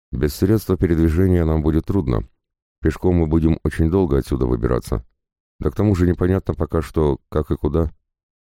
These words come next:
Катер многое упрощает. Сначала я на эту идею скептически смотрел. Но раз уж катер уже у нас, то я переосмыслил. Я за прорыв». «Хорошо. А молодёжь что думает?» Фёдор посмотрел на Мину и Вика, которые сидели тихонько в уголке.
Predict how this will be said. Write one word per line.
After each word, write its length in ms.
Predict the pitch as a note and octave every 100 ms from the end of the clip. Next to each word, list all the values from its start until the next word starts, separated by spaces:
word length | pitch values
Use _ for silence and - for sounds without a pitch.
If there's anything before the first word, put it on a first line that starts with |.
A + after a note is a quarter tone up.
| _
Катер 320 | - G#2 G2+
многое 360 | F#2 F#2 F2 F2+
упрощает. 640 | E2+ F2 - G2 D2+ - - _ _ _ _
Сначала 460 | - D2+ - E2+ D#2
я 140 | D2+
на 80 | D2+
эту 300 | D#2 D2+ D2+
идею 320 | C2+ D2+ D2
скептически 580 | C2+ - - - D#2+ -
смотрел. 440 | - A#1+ A#1+ A#1 - _ _ _ _ _ _ -
Но 140 | D2
раз 200 | A2 -
уж 140 | A2
катер 340 | - G#2+ - F2+
уже 260 | E2 D#2
у 140 | E2+ D#2+
нас, 320 | F#2 G#2+ - _ _ _
то 120 | -
я 120 | D#2+ G2+
переосмыслил. 800 | - B1+ A#1+ C#2 C2 B1+ A#1+ - _ _ _ -
Я 220 | A2 A#2
за 80 | F2+
прорыв». 460 | E2 E2 D#2 - - _ _ _ _ _
«Хорошо. 500 | - C2+ C2 C#2+ D2+ - _ _ _ -
А 100 | C#2
молодёжь 400 | D2 D2 F2+ F2+
что 220 | - F2+
думает?» 440 | E2+ E2+ E2 - _ _ _ _ _ _ _
Фёдор 260 | C#3+ B2+ A2+
посмотрел 460 | G2 F2+ E2+ F#2+
на 100 | E2+
Мину 300 | D#2+ E2+ D#2+
и 160 | - D2+
Вика, 480 | E2+ G#2 F2+ D#2 -
которые 360 | D2+ D2+ C#2 C#2
сидели 400 | - C2+ D2 C2+
тихонько 400 | B1 C2+ C2 B1+
в 60 |
уголке. 440 | B1 B1+ - G#1+